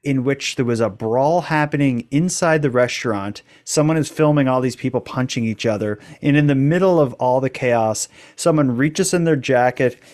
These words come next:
and pulls out a small baby raccoon and just kinda walks out of frame holding a raccoon. What Julie sp-, speculates is that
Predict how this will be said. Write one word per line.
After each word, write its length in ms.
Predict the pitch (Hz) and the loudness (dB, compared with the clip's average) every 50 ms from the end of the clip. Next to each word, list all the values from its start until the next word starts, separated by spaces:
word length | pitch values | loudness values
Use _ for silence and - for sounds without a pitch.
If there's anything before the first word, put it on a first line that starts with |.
| - _ _ | -20 _ _
and 220 | - 127 113 - | -6 -6 -6 -6
pulls 400 | - - - 156 156 160 147 151 | -10 -8 -2 0 0 0 2 2
out 340 | 143 139 131 131 131 120 - - _ _ _ _ _ _ _ _ _ _ _ _ - | 2 2 4 2 0 0 -4 -10 _ _ _ _ _ _ _ _ _ _ _ _ -10
a 80 | 131 131 | -6 -6
small 560 | - - - - 151 147 147 156 160 160 160 | -4 -6 -4 -2 0 0 2 4 4 4 2
baby 340 | 147 - 151 143 135 147 139 | 2 0 0 0 2 0 0
raccoon 720 | 127 131 127 123 117 - - - 139 135 131 120 110 107 | 2 2 0 0 -2 -2 -2 0 0 2 2 0 -2 -2
and 140 | 104 107 107 | -4 -4 -6
just 160 | 110 117 - | -6 -8 -8
kinda 260 | - - 143 131 120 | -4 -2 0 0 0
walks 440 | 110 110 113 117 120 131 131 - - - | 0 0 2 2 2 0 -2 -4 -6 -4
out 200 | 120 123 123 123 | -2 0 0 0
of 80 | 113 - | 0 -2
frame 480 | - - 127 123 120 117 110 110 110 - - - - _ _ - | -4 -6 -4 -2 -2 -2 -2 -4 -6 -8 -12 -20 -20 _ _ -6
holding 400 | - 143 135 127 117 117 107 107 | -2 -2 0 0 0 -2 -2 -4
a 40 | |
raccoon. 600 | 101 104 101 98 - - - 127 110 101 92 82 - _ - - - - - - - - - _ _ _ _ _ _ _ _ _ _ | -4 -4 -4 -6 -6 -6 -4 -4 -4 -4 -8 -12 -16 _ -20 -20 -20 -20 -20 -20 -20 -20 -20 _ _ _ _ _ _ _ _ _ _
What 200 | - 170 180 151 | 0 0 2 2
Julie 380 | 151 139 185 202 233 254 269 220 | 0 0 0 0 0 0 0 -2
sp-, 240 | - - - - _ _ - | -2 -6 -10 -14 _ _ -16
speculates 1200 | - - - - - - _ _ - - 196 196 - 151 110 98 95 101 143 156 - - - - - _ _ _ - | -12 -10 -8 -10 -10 -12 _ _ -4 -4 -4 -2 -2 -2 -2 0 -2 -2 -4 -4 -6 -8 -8 -10 -10 _ _ _ -2
is 220 | 170 175 170 151 - | 0 0 2 2 0
that 320 | 170 165 160 151 - | 0 0 0 0 -4